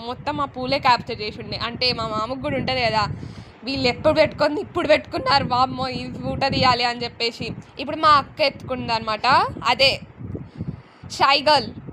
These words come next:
ఫస్ట్ వీడియో చెప్పుండే కదా, ఆమె ఈమె. ఇప్పుడు డన్ అని చెప్పేసి, అంటే ఇంకా అయిపోలేదు, డన్ అని చెప్పేసి నార్మల్గా అట్లా ఫోటో తీసుకొని ఉండే అనమాట.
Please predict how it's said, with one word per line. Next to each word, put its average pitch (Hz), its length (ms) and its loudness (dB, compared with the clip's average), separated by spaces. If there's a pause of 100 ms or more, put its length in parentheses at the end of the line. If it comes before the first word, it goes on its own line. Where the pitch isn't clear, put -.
(200)
ఫస్ట్ 269 360 2
వీడియో 302 240 6 (100)
చెప్పుండే 277 360 0
కదా, 233 320 4 (180)
ఆమె 240 280 4 (280)
ఈమె. 240 280 -4 (1400)
ఇప్పుడు 381 300 4 (520)
డన్ 294 320 0
అని 294 180 0
చెప్పేసి, 294 280 0
అంటే 294 220 0
ఇంకా 254 200 0
అయిపోలేదు, 262 480 2 (920)
డన్ 277 240 0
అని 285 160 -2
చెప్పేసి 269 280 -2
నార్మల్గా 269 340 2
అట్లా 247 200 0 (380)
ఫోటో 262 200 0
తీసుకొని 233 360 -2
ఉండే 208 200 0
అనమాట. 190 340 0